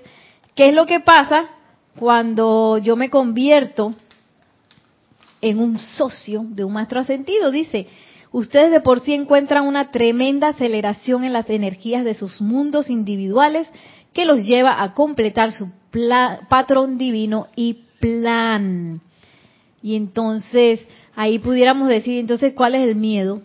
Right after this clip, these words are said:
¿Cuál es la cosa? Porque a veces dice, "Ay, no, eso va a ser muy intenso con ese maestro". Porque la amada diosa de la libertad también nos dice que nosotros podemos invitarla a ella o a cualquier maestro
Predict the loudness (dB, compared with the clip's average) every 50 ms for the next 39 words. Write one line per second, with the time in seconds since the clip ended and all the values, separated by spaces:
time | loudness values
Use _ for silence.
0 | -12 -10 -8 -6 -6 -6 -6 -8 -10 -12 -14 -14 -16 -18 -18 -18 _ _ _ _
1 | _ _ _ _ _ _ _ _ _ _ _ _ _ -10 -8 -6 -6 -6 -4 -2
2 | -2 -2 -2 -2 -4 -6 -8 -6 -6 -6 -6 -6 -6 -6 -6 -4 -4 -4 -4 -6
3 | -6 -4 -4 -6 -4 -4 -6 -4 -4 -4 -4 -4 -4 -4 -6 -6 -8 -10 -14 _
4 | -6 -4 -4 -4 -6 -10 -10 -10 -10 -10 -10 -10 -8 -8 -8 -6 -6 -6 -6 -4
5 | -4 -4 -4 -6 -8 -12 -20 -20 _ _ _ -10 -8 -8 -8 -8 -10 -14 _ _
6 | _ _ _ _ _ _ _ _ _ _ _ -10 -6 -4 -2 0 0 2 2 4
7 | 4 4 2 2 0 0 0 0 0 2 2 2 2 2 2 2 2 2 0 -2
8 | -2 -2 -2 -2 -2 -2 -4 -2 -2 -4 -2 0 0 2 0 0 0 -2 -2 -2
9 | -4 -8 _ _ _ _ _ _ _ _ _ _ _ _ _ _ _ _ -2 -2
10 | 0 0 -2 -4 -4 -2 0 -2 0 2 2 2 2 2 2 0 0 0 -2 -2
11 | -4 -4 -6 -4 -2 2 2 2 4 4 2 2 4 4 4 4 4 4 4 4
12 | 2 0 0 0 0 -2 -2 -4 -8 -16 _ _ _ -4 -2 0 0 0 0 -2
13 | -2 -2 -2 -2 -2 -2 0 0 -2 -2 -2 -2 -2 -4 -6 -6 -6 -6 -6 -6
14 | -6